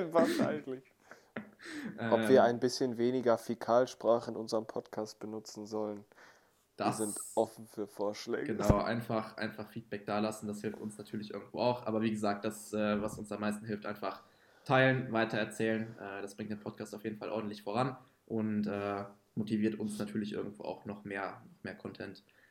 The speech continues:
Speaker 2: für euch dementsprechend abzudrehen. Äh, kostet uns ja irgendwo
Speaker 1: Mehr
Speaker 2: auch
Speaker 1: Hass
Speaker 2: immer,
Speaker 1: wollen.
Speaker 2: kostet uns ja auch immer Zeit und, äh, Nerven, muss man dazu sagen, äh,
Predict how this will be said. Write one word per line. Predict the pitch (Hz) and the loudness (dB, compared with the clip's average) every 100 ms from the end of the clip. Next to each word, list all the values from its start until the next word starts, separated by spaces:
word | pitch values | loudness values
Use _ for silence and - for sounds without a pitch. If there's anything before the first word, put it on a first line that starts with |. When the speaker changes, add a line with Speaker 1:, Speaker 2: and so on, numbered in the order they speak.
| _ | _
Speaker 2:
für | - 113 | 0 2
euch | 117 | 4
dementsprechend | 123 113 107 107 104 110 - | 4 2 0 -2 -2 -4 -2
abzudrehen. | 110 - - - - 87 - - | -2 -2 -8 -12 -8 -8 -8 -12
Äh, | 110 95 90 | -12 -12 -14
kostet | - 104 - | -12 -10 -10
uns | - - | -12 -10
ja | - | -8
irgendwo | 101 104 | -4 0
Speaker 1:
Mehr | 104 | 2
Speaker 2:
auch | |
Speaker 1:
Hass | 110 107 | 2 2
Speaker 2:
immer, | 107 | 2
Speaker 1:
wollen. | 101 101 - - - | 2 0 -6 -20 2
Speaker 2:
kostet | 131 127 127 | 2 4 2
uns | 131 131 | 0 2
ja | 113 | 2
auch | 120 | 2
immer | 113 110 | 0 -2
Zeit | - 113 113 - - _ _ | 2 2 2 0 -10 _ _
und, | 110 98 98 | -10 -10 -8
äh, | 98 98 98 | -8 -6 -4
Nerven, | 101 104 104 | -4 -4 -6
muss | 104 | -6
man | 101 | -6
dazu | 98 - 110 | -8 -8 -4
sagen, | 101 101 107 104 | -2 -2 -4 -8
äh, | - | -12